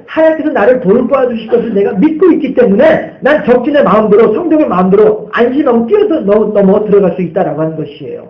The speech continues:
이것이 다윗의 신앙 고백이거든요. 왜냐하면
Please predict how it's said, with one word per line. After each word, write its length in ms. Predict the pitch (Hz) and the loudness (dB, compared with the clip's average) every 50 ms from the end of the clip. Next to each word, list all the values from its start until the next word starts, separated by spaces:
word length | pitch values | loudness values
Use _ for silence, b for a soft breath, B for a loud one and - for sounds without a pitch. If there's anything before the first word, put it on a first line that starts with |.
| b b b b b | b b b b b
이것이 580 | b 240 311 339 339 330 370 370 - - - - - | b -2 0 0 0 2 0 -2 -2 -4 -16 -18 -12
다윗의 440 | - - 190 196 190 175 190 190 - - | -6 -2 -2 0 0 0 0 0 -2 -2
신앙 200 | 330 339 339 - 277 | -2 -4 -4 -4 -2
고백이거든요. 720 | 269 226 208 175 160 160 160 147 143 139 139 143 139 - - _ _ B B B B B B B B B B B | -2 0 0 -2 -2 -4 -8 -8 -10 -12 -14 -16 -18 -20 -20 _ _ B B B B B B B B B B B
왜냐하면 680 | - 220 240 254 262 233 220 220 269 285 226 - - - | 2 2 4 4 4 2 2 4 2 2 2 0 -2 -8